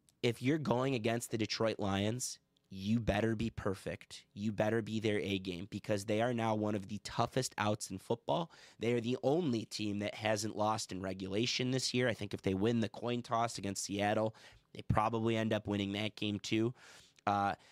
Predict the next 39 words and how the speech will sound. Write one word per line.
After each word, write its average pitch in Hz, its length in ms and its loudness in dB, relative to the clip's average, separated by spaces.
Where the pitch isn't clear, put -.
they 117 200 2
are 113 160 4
a 107 40 -4
top - 360 2
five 117 320 2
offense 107 720 0
and 143 240 2
defense. 110 520 0
They 104 120 2
have 95 80 0
the 98 80 0
numbers 120 360 2
to 110 80 0
back 104 300 0
it 98 80 2
up. 117 240 2
They're 104 100 2
holding 127 400 0
their 120 140 4
opponents 135 560 -2
to - 160 -2
under 127 460 2
twenty 120 380 -2
points 117 400 -2
a 101 60 -4
game, 165 440 0
and 117 520 -2
they 113 120 4
are 117 120 4
scoring 120 600 2
over 104 240 2
twenty 101 360 -2
points 95 360 -4
a 92 60 -4
game. 95 320 -4
I'm 151 280 2
no 160 160 2
math 156 340 0
expert, 110 540 -4